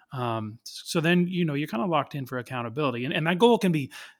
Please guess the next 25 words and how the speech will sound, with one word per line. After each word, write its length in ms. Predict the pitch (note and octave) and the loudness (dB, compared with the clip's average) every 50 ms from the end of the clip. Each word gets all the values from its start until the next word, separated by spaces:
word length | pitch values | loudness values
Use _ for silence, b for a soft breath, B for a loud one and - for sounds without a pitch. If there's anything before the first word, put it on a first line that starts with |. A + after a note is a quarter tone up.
| B B B B B B _ _ _ - | B B B B B B _ _ _ 2
you 100 | - F#3 | 4 4
know, 80 | A#3 | 6
if 160 | - A3 G3 | 6 4 6
I 60 | G#3 A3 | 6 6
just 140 | A3+ - | 6 6
go 60 | - G3+ | 4 4
back 200 | E3+ F3 F3 F3 | 4 4 2 2
to, 100 | F3 D3+ | 2 2
like, 140 | D3 C#3+ | 2 0
traditionally, 880 | - - E3+ C#3 B2+ B2+ F3+ G3 F3+ - - E3+ D3+ C#3+ C#3 C3 - - _ _ _ - | 0 -2 -4 -4 -2 0 2 2 4 4 2 0 2 2 2 0 0 -2 _ _ _ -20
<clears throat> 120 | - - - | -18 -12 -8
you 800 | - D#3 A#2 - _ _ _ _ _ _ _ _ _ - F3 | -8 -8 -8 -8 _ _ _ _ _ _ _ _ _ 0 0
know, 100 | D#3+ E3+ | 2 2
over, 440 | E3 D3+ D#3 D#3 D3+ D3 C3+ B2 - B B B B B | 4 6 6 6 8 8 6 4 0 B B B B B
we'll 80 | F3 | -2
just 120 | E3+ E3 - | 0 0 2
say, 120 | F3+ D#3+ | 2 2
like, 120 | C#3+ B2+ | 0 0
the 240 | - C#3+ C3+ C3 C3 - - | 0 -2 -2 -2 -4 -6 -10
ten 360 | - - - E3+ E3 D#3 D3+ | -10 -6 -2 0 2 2 2
years 320 | C#3+ C#3+ C#3 C#3 C3+ B2+ | 2 4 4 4 2 2
of 120 | B2 B2+ A2+ | 0 -2 -4
my, 120 | B2+ C3 | -4 -4
where 200 | D3+ C3 C#3+ C3+ | -2 -2 -2 -2
my 220 | B2+ B2+ B2 A#2+ | -2 -4 -6 -6